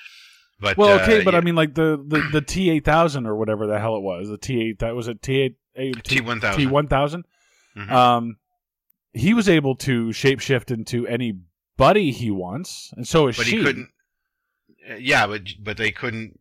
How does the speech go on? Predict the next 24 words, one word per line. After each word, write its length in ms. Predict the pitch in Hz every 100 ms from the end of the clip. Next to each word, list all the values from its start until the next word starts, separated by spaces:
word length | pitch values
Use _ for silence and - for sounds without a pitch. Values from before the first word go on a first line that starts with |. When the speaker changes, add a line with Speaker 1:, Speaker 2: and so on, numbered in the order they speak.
| -
Speaker 1:
uh, 200 | 101 98
create. 500 | - 110 104 98 - - _ _ _ _ _ _ _
Um, 640 | 98 98 98 95 92 90 85 _ _ _ _ _ _ _ _ _ - 107
was 140 | 98
it 80 | 107
any, 260 | 117 131 120
any 180 | 123
weapon 340 | 127 120 120 113
that, 160 | 107 -
that 300 | 82 98 98
was, 480 | 101 95 92 - - -
uh, 520 | 92 90 90 87 87 87
that 160 | 95
relied 280 | 101 98 101
on 140 | 95
chemistry, 720 | 87 104 101 - - 82 92 _ _ _ _ -
which 300 | 104 - -
technically 400 | 107 107 101 104
is 100 | 87
gunpowder, 540 | 95 87 85 80 90
so 140 | - 95
he 100 | 85
couldn't 320 | 113 98 85
make 420 | 87 90 101 -